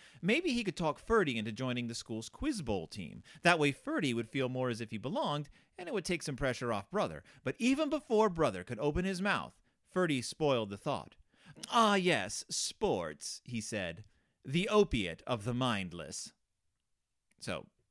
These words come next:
there, there you have it. Like, that, that's, this is, this is the cub we're dealing with. In chapter four, he proceeds to insult Teacher Bob by correcting his grammar in front of the class, although Teacher Bob throws it back at him by explaining the difference between proper grammar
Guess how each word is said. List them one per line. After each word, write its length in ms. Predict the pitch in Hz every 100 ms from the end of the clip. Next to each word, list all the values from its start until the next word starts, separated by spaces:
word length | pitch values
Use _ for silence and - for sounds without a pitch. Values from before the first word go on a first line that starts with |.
| _ -
there, 220 | 92 85
there 140 | 95 87
you 120 | 78
have 200 | 78 69
it. 100 | 69
Like, 100 | 90
that, 180 | 104 92
that's, 260 | 120 -
this 220 | - 139 143
is, 120 | 113
this 240 | 127 127
is 120 | 123 110
the 80 |
cub 260 | 104 113 92
we're 60 | 95
dealing 340 | 101 87 82
with. 200 | 73 -
In 80 | 123
chapter 300 | 170 156 156
four, 280 | 175 170 - - -
he 120 | 180
proceeds 380 | 156 - 175 139
to 80 | 143
insult 340 | 123 - 127
Teacher 240 | 120 110 110
Bob 400 | 185 175 147 - - 135
by 280 | 123 104
correcting 400 | - 135 127 113
his 140 | 104 95
grammar 400 | 120 131 156 196
in 180 | 127 110
front 180 | 110
of 40 | 95
the 60 |
class, 420 | - 135 147 185 -
although 180 | 127 123
Teacher 280 | 160 190 247
Bob 480 | 381 330 185 180 180 - _ -
throws 300 | 185 220 240
it 160 | 233 208
back 300 | 233 226 -
at 200 | 123 302
him 380 | 156 107 101 127 _ _
by 160 | 135 151
explaining 680 | 151 - - 202 196 185 160
the 60 |
difference 520 | 156 247 220 143 123
between 360 | - - 131 127
proper 400 | - 160 - 156
grammar 560 | 208 381 262 143 135